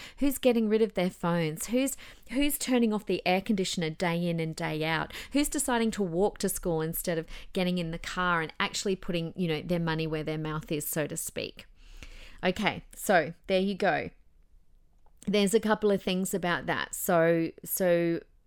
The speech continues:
I, I hope you've taken your notes. Um, I just wanna change pace just for a moment.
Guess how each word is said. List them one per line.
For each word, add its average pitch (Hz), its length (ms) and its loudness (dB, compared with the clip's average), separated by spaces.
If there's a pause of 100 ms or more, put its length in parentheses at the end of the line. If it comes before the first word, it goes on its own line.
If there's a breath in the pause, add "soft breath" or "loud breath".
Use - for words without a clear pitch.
(280)
I, 175 360 2
I 175 100 -2
hope 175 320 0
you've 185 200 -6
taken 180 380 -2
your 175 100 0
notes. 170 540 -2 (500 loud breath)
Um, 190 460 2 (160)
I 202 100 6
just 233 160 0
wanna 277 180 2
change 226 400 0
pace - 520 -4
just - 460 -4
for 175 340 0
a 175 80 -2
moment. 165 920 -2